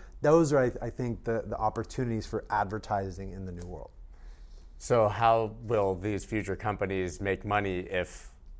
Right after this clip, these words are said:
Speaker 2: the value transfers between the customer and the creator and not the company?
Speaker 1: It's gonna be a marketplace model of taking fees on transactions.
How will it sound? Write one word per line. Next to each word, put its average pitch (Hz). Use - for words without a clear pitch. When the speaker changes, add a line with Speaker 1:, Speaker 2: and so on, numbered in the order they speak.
Speaker 2:
the 95
value 92
transfers 90
between 90
the 85
customer 87
and 82
the 82
creator 85
and 80
not 78
the -
company? 80
Speaker 1:
It's 135
gonna 143
be 131
a 123
marketplace 110
model 104
of 101
taking 104
fees 101
on 98
transactions. 85